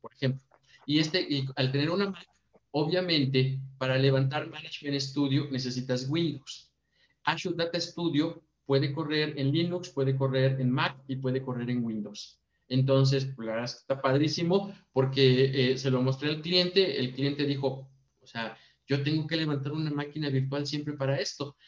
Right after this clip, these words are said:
Lo descargó, se puso a ejecutar sus consultas y dijo,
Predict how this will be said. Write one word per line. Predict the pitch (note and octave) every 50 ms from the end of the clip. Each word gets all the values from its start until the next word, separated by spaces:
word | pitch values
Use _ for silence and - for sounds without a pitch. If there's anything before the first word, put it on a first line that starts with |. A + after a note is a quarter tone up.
| _ _ -
Lo | B2+ B2 C3 C#3
descargó, | D#3+ D#3 - F3 E3 D#3+ D3+ D#3+ F#3 G#3+ C4+ C4 - - - _ _ -
se | - - C3
puso | C3 C3+ C#3+ D3 D3 F3
a | E3
ejecutar | - D3+ C3+ C#3 C#3 C3 C#3+ C#3
sus | - D#3 D3+ -
consultas | - D#3 D3+ D3+ D3+ E3 D#3 - E3+ D3+ C#3
y | C3
dijo, | C3 C3 C3+